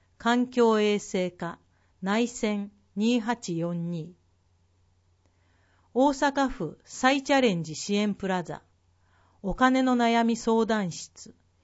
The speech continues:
費用無料。相談は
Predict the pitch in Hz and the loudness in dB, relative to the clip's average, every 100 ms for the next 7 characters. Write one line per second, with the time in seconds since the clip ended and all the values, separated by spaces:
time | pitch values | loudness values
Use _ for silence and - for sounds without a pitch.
0 | _ - 294 269 185 160 165 170 170 180 | _ -4 0 4 4 2 -2 -4 -2 0
1 | 175 165 - _ _ _ _ _ _ _ | 0 -4 -10 _ _ _ _ _ _ _
2 | _ _ _ _ _ _ - 262 285 269 | _ _ _ _ _ _ -4 2 2 2
3 | 269 262 254 247 240 | 2 2 2 0 0